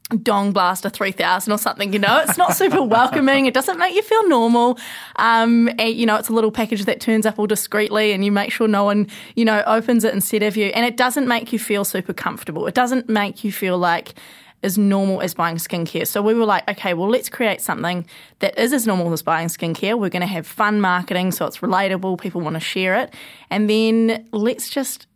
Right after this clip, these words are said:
Speaker 1: yeah, let's just make it normal. Let's make people feel good about it."
Speaker 2: The industry as well, I've seen, um, you talk about it in the past, has a weird kind of, like, male gaze or something in there as well. Can you tell me about that? Because it kind of,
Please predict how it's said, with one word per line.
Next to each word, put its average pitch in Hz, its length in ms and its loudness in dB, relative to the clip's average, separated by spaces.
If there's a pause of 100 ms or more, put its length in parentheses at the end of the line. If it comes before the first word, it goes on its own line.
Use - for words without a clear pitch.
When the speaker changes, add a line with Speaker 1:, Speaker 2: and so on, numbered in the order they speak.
(200)
Speaker 1:
yeah, 247 180 -2
let's 220 180 -2
just - 200 -6
make 262 200 -2
it 208 80 -2
normal. 226 260 0
Let's - 220 -6
make - 260 -6
people 220 240 -2
feel 202 220 -4
good 196 180 -4
about - 260 -2
it." - 120 -6 (400)
Speaker 2:
The 190 140 -2 (100)
industry 202 540 0
as 107 180 0
well, - 480 -4 (120)
I've 113 100 -2
seen, 123 460 0
um, 80 340 -2
you 82 100 -2
talk 95 280 -4
about 80 240 -2
it 80 160 -4
in 76 160 -2
the - 60 -8
past, - 680 -4 (800)
has 226 320 0
a 285 60 2
weird 120 540 0
kind 87 280 0
of, 90 180 -4
like, 82 400 -2
male 104 500 0
gaze 104 460 -2
or 101 120 -2
something 73 420 -2
in 69 160 -2
there 69 220 -2
as - 120 -6
well. - 220 -2
Can - 160 -6
you 285 60 -2
tell 330 180 -2
me 381 140 -2
about 370 300 -2
that? - 340 -4
Because 123 280 -2
it - 140 -4
kind 127 220 -4
of, 127 160 -6